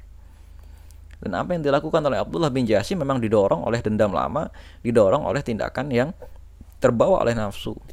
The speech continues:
kemarahan. Nah, memang itulah yang dicari oleh orang-orang Quraisy. Memang itulah yang dicari senantiasa oleh orang kafir. Maka kalau ada satu orang yang kemudian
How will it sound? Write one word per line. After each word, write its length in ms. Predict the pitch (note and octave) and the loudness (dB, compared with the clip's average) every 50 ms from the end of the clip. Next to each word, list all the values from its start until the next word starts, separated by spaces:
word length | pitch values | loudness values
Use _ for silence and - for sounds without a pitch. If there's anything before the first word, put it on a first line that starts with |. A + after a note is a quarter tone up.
| - - - | -16 -12 -10
kemarahan. 560 | G#2+ G2+ G2 G#2 B2 B2+ A#2+ - G#2 - G2+ A2+ - - - - - - - - - - - - - - - - - - - - - - - - - - - - - - - - - - - - - - - | -8 -6 -4 -4 -4 -6 -6 -8 -10 -12 -12 -14 -18 -20 -20 -20 -20 -20 -20 -20 -20 -20 -20 -20 -20 -20 -20 -20 -20 -20 -20 -20 -20 -20 -20 -20 -20 -20 -20 -20 -20 -20 -20 -20 -20 -20 -20 -20 -20 -20 -20
Nah, 240 | - - - - - - - - | -20 -20 -20 -20 -20 -18 -6 -2
memang 240 | B2 B2+ C#3 E3 E3+ | 2 2 4 4 4
itulah 400 | - F3+ - - G#4 A4 A4 C4+ | 2 4 6 8 10 10 10 8
yang 160 | E3+ D#3 C3 | 6 4 2
dicari 320 | A#2+ - A#2+ B2 C3+ - - | 2 2 4 2 2 2 0
oleh 80 | A2 | 0
orang-orang 400 | A2 G2 G2+ G#2+ G2+ G2+ F#2+ G#2 | -2 -2 -2 0 0 -2 -2 -4
Quraisy. 560 | G#2+ - - - - - - - - - - - | -6 -8 -8 -8 -8 -8 -10 -12 -12 -10 -6 -4
Memang 240 | A#2 D3 F#3+ F#3 | -2 -2 -2 -2
itulah 240 | F3+ - A#3+ B3 A3 | -4 -4 -2 -2 0
yang 160 | F#3 D#3 B2+ | 0 -2 -2
dicari 320 | A2+ G#2+ - E2+ - - - | -4 -2 -2 -2 -2 -4 -4
senantiasa 480 | - - G#2+ G#2 - F2 - - C3 | -6 -6 -6 -4 -2 -2 -2 0 2
oleh 80 | C3 C3 | 2 2
orang 240 | C3 B2+ C3 C3+ - | 2 2 0 -2 -2
kafir. 320 | - - - - C3+ - - - - - - - - - - - - | -4 -4 -4 -6 -10 -10 -12 -16 -20 -20 -20 -20 -20 -20 -20 -20 -14
Maka 480 | - - - D3+ F#3+ G#3+ - - - - - - - - - | -6 -4 -2 0 2 2 0 0 -4 -8 -16 -18 -18 -10 -6
kalau 240 | C3 B2 A#2 A2+ A2+ | -4 -2 -2 0 -2
ada 80 | - | -2
satu 320 | C#3 - C3+ - C3+ A#2+ A2 | -2 -4 -4 -4 -2 0 0
orang 240 | B2 B2 B2 A#2 | 0 0 -2 -4
yang 60 | A#2 - | -6 -6
kemudian 480 | - A2+ G#2+ G2+ G2+ F#2+ G#2 G2 - | -6 -4 -4 -4 -4 -4 -4 -4 -4